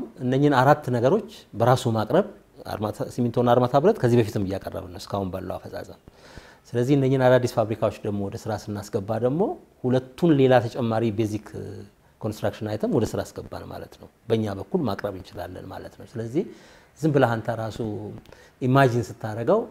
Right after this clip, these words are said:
አንድ ህንፃ ከፊኒሺንግ በመለስ የሚያስፈልጉት እቃዎች ዋናዎቹ እነኛ አራቱ ናቸው ማለት ነው። አርማታ ብረት፣ ሲሚንቶ፣ የኮንክሪት ሚክስ ውህድና፣ እ፣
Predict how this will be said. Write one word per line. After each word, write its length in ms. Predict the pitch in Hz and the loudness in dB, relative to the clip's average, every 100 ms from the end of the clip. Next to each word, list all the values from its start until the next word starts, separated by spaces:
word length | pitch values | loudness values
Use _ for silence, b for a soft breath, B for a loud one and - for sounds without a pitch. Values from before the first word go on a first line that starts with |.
| 117 | -6
አንድ 220 | 120 110 | -4 -2
ህንፃ 240 | 110 110 - 196 254 - _ - | -4 -4 -2 -2 -4 -16 _ -10
ከፊኒሺንግ 500 | 135 151 139 156 120 | -4 0 0 0 0
በመለስ 560 | 113 120 117 104 101 - - _ b b b b | 2 2 2 -2 -4 -6 -16 _ b b b b
የሚያስፈልጉት 680 | 127 143 139 - 113 104 104 | 4 4 4 0 -4 -4 -6
እቃዎች 360 | - - 156 214 - - _ _ _ _ _ _ _ - | -4 0 0 0 -14 -20 _ _ _ _ _ _ _ 6
ዋናዎቹ 440 | 135 127 101 90 - | 6 6 2 -4 -6
እነኛ 220 | 101 101 | -6 -6
አራቱ 260 | 98 101 - | -12 -14 -16
ናቸው 280 | 90 87 - | -18 -18 -20
ማለት 200 | 90 90 | -20 -18
ነው። 100 | - | -12
አርማታ 280 | 92 95 95 101 | -10 -10 -10 -6
ብረት፣ 220 | 123 175 | -6 -6
ሲሚንቶ፣ 360 | - 98 104 - 208 - _ _ | -8 -12 -10 -10 -12 -14 _ _
የኮንክሪት 540 | - 98 110 107 101 - | -12 -8 -8 -8 -10 -10
ሚክስ 240 | 95 - - - 104 98 98 | -12 -12 -18 -16 -14 -12 -10
ውህድና፣ 420 | 101 104 104 127 240 - B B B | -8 -6 -2 -2 -2 -6 B B B
እ፣ 120 | B | B